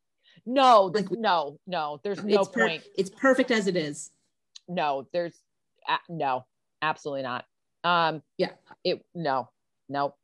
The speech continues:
Speaker 1: All right, let's get into this.
Speaker 2: All right, let's do it. We open in a Barcelona fire station where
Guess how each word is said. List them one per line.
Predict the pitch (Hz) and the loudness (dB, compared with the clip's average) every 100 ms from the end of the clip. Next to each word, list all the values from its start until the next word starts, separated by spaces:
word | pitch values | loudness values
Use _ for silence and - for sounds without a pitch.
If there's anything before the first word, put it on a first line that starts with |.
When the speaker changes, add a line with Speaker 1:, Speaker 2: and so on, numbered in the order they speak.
| _ | _
Speaker 1:
All | 160 175 | 0 4
right, | 208 185 - | 4 4 0
let's | 180 - - | -2 -2 -2
get | 208 | 0
into | 226 220 214 | 2 0 -2
this. | 175 131 - _ _ | 0 0 -4 _ _
Speaker 2:
All | 175 | -4
right, | 175 185 165 | 0 0 0
let's | 180 | -2
do | - 277 | -2 -2
it. | 190 - _ _ | -2 -6 _ _
We | 190 277 | 0 2
open | 330 285 175 175 - _ _ - | 4 0 -4 -10 -14 _ _ -2
in | 196 196 190 | 2 2 2
a | 196 185 180 | 2 4 6
Barcelona | 180 202 208 226 202 190 180 | 4 0 0 0 2 2 0
fire | 180 175 180 | 0 -2 -2
station | - 170 - 190 190 - | 0 -2 -2 -4 -6 -2
where | 190 180 175 170 - | 0 2 2 -2 -6